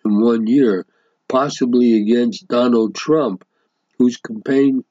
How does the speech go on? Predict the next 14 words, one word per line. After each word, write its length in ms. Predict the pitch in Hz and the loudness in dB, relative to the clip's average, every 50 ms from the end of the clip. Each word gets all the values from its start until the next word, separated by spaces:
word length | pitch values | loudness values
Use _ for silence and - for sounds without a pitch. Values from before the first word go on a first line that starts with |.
| _ - - | _ -18 -14
compl-, 480 | - - 117 107 101 95 - - 123 - - _ - | -8 -4 -2 -2 -2 -4 -6 -10 -10 -10 -10 _ -6
campaigning 1200 | - 131 120 113 110 104 104 _ _ _ _ _ _ - 151 156 170 175 151 127 117 113 107 98 | -4 -2 0 0 0 -2 -6 _ _ _ _ _ _ -4 0 2 2 2 2 2 0 -2 -2 -6
partly 420 | - 135 135 143 151 143 131 127 | -6 -4 -4 -4 -2 0 0 0
on 160 | 117 110 107 | 0 0 -2
a 80 | 104 98 | -4 -6
platform 720 | - - - 131 131 143 156 151 151 _ 127 117 107 104 104 | -10 -12 -8 -4 -2 -2 -2 -2 -4 _ -4 -2 -2 -2 -4
of 140 | 101 98 104 | -6 -4 -4
isolation, 1080 | 110 117 131 127 - - 135 127 120 113 101 90 87 95 - - 113 113 117 120 - _ _ _ _ _ _ _ | -2 -2 -2 -2 -2 0 2 2 2 2 0 -2 -4 -6 -4 -2 -2 -2 -2 -4 -6 _ _ _ _ _ _ _
suggesting 840 | - - - 117 113 107 - - 135 147 165 160 - - 135 120 110 107 | -10 -4 -2 0 0 0 -2 -2 -2 0 -2 -4 -4 -4 -4 -2 -2 0
that 220 | 113 113 107 95 | -2 -2 -2 -2
the 80 | 104 110 | -2 -2
United 500 | 110 104 113 120 123 131 139 139 127 110 | -2 0 0 0 0 0 0 0 -2 -4
States 500 | 101 - _ 139 135 135 131 107 - - | -8 -8 _ -2 0 0 0 -2 -4 -2
mili-, 560 | 127 127 131 143 143 135 127 123 113 104 | -2 0 2 2 2 2 2 2 0 -2